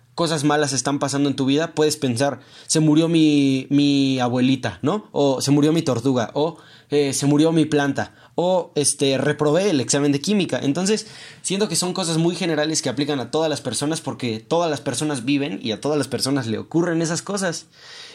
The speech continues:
Y, pues, básicamente no los entiendo porque siento que hay gente que se los toma tan en serio como para, no sé, no aceptar una amistad con alguien simplemente porque son de un signo que no es compali-,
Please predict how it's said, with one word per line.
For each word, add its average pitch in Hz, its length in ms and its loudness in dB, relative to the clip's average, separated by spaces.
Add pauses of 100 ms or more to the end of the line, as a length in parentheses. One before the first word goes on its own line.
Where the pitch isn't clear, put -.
Y, 160 720 2 (1000)
pues, 180 320 -2 (640)
básicamente 190 720 0
no 170 120 0
los 180 180 -2
entiendo 139 460 0
porque 117 220 -4
siento 143 280 -2
que 127 80 -4
hay 131 100 -4
gente 131 240 -4
que - 60 -10
se - 120 -4
los 113 160 -4
toma 123 380 -4
tan 156 200 0
en 139 100 -2
serio 143 260 0
como 117 240 -4
para, 110 380 -2 (480)
no 139 80 -2
sé, 143 120 0
no 147 120 2
aceptar 143 340 -2
una 139 160 2
amistad 127 460 -2
con 131 220 -4
alguien 131 300 0
simplemente 123 480 -2
porque 113 260 -10
son 117 200 -4
de 117 80 -2
un 113 100 -2
signo 117 300 -2
que 110 80 -6
no 113 80 0
es 123 100 -4
compali-, 113 460 -8